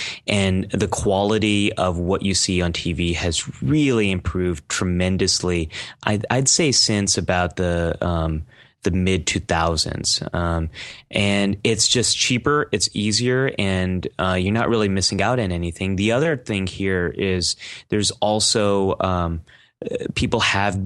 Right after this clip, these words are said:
larger T Vs and you can replicate that home theater experience. We've talked about this in our,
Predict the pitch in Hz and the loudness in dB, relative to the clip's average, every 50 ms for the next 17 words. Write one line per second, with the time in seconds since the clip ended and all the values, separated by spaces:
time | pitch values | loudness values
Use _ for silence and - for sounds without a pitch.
0 | 95 - - 98 95 95 95 95 92 87 98 95 90 - - 107 98 87 - 95 | -4 -4 -2 0 2 2 2 2 2 0 -2 -2 -4 -4 -4 -4 -2 -2 -2 -2
1 | 92 92 90 - 92 85 85 85 80 - 87 87 87 92 90 - 101 95 90 - | 0 0 0 -2 -2 -2 -2 -2 -2 -2 0 0 0 0 0 0 -2 -4 -2 -2
2 | 87 87 85 - 85 82 80 78 - - - 98 92 90 - - 92 85 82 82 | -2 -2 0 0 0 0 0 0 -2 -4 -2 -2 -2 -2 0 0 0 0 0 -2
3 | 82 - - - 95 98 95 95 92 - - 87 87 - 117 117 - 101 104 98 | -2 -4 -2 0 0 0 2 0 0 0 -2 -2 -2 0 -2 -2 0 0 0 0
4 | 95 98 98 - - 98 90 87 87 85 82 76 | 0 0 -2 -2 0 0 0 0 2 2 0 -2